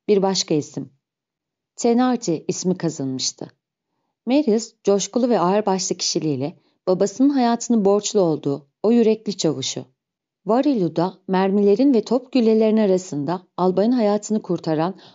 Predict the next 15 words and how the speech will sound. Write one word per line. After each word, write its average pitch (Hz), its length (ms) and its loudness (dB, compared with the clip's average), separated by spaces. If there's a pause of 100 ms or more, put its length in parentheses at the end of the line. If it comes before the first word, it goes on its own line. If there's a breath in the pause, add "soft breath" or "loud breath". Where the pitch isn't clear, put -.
(120 loud breath)
o 190 120 0
cesur 185 360 0
adamı 240 440 2
zihninde 220 640 2
başının 185 320 2
etrafında 214 640 0
bir 220 80 2
haleyle 185 500 2
canlandırıyordu. 135 920 -4 (760)
Bu 220 140 2
adamın 254 320 4
anısını 160 640 -2
babasınınkinden 226 840 2
hiç 220 160 -4
ayırmıyor 139 500 0